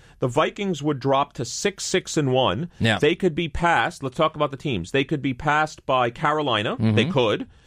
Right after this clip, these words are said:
Speaker 1: They could be passed by
Speaker 2: Whatever the
Speaker 1: Philadelphia,
Speaker 2: N F C, whatever's
Speaker 1: Philadelphia,
Speaker 2: going on in the
Speaker 1: Washington,
Speaker 2: N F C East,
Speaker 1: all of
Speaker 2: yep.
Speaker 1: those teams. I mean,
Speaker 2: Yep.
Speaker 1: any of them. Matter of fact,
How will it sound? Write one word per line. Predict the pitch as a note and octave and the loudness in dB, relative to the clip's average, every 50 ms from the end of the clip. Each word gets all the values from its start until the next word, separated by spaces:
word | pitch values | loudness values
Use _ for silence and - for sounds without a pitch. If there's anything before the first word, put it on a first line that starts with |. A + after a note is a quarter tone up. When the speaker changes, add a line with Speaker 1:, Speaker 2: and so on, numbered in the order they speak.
| - - - - - - - | -20 -20 -20 -20 -20 -20 -8
Speaker 1:
They | A2+ A2+ D3+ F3 | 0 2 2 2
could | F3+ - G3+ D3+ B2+ | 2 0 -4 -2 -2
be | D3+ C#3+ | -4 -6
passed | - - - D3 C#3+ D3 C#3+ - - - - | -4 -2 0 0 2 0 0 -4 -6 -4 0
by | C3+ B2+ B2+ B2+ B2 B2 B2 B2 B2 B2 B2 A#2+ A#2+ A#2 A#2 - - _ _ _ _ _ - - _ | 2 2 2 2 2 2 2 2 2 2 2 0 -2 -2 -4 -10 -18 _ _ _ _ _ -20 -14 _
Speaker 2:
Whatever | - A#2 B2 C3+ C3+ C#3+ D3 D3 | 0 2 4 4 4 4 2 2
the | C#3 A2+ C3 C3+ | 0 0 2 2
Speaker 1:
Philadelphia, | - - B2+ - - F3+ - - - F3+ F3+ | 4 4 4 4 4 4 2 4 4 4 4
Speaker 2:
N | - | 4
F | C#3 | 4
C, | |
whatever's | C3+ D#3 E3 E3+ D#3+ D#3+ F3 - | 4 4 4 4 4 4 2 2
Speaker 1:
Philadelphia, | - - D3 - | 4 4 4 6
Speaker 2:
going | D3 C#3 | 6 4
on | C#3+ D3 D#3+ C3 | 4 4 4 4
in | C3 | 4
the | B2+ | 4
Speaker 1:
Washington, | B2 B2 A2+ | 4 4 4
Speaker 2:
N | A#2 | 4
F | B3 B3+ | 2 2
C | B2 B2 B2 B2 A#2 | 2 2 2 2 4
East, | A#2 B2+ | 4 4
Speaker 1:
all | G#3 | 4
of | C4+ D#4+ | 6 6
Speaker 2:
yep. | C4+ - | 6 6
Speaker 1:
those | - C#3+ B2 - | 6 4 2 0
teams. | - - C#3+ B2 A2 G#2 - | 0 0 0 0 0 0 0
I | - | 2
mean, | - A2+ | 4 4
Speaker 2:
Yep. | A2+ A2 | 4 4
Speaker 1:
any | D#3 F#3 B3+ D4+ D4+ | 2 0 0 2 0
of | A3 D3+ C#3+ | 0 2 2
them. | D3+ C#3 C3 | 0 0 2
Matter | C3 F3+ F3+ | 2 2 2
of | - | 2
fact, | G#3 F3 - | 0 -2 -2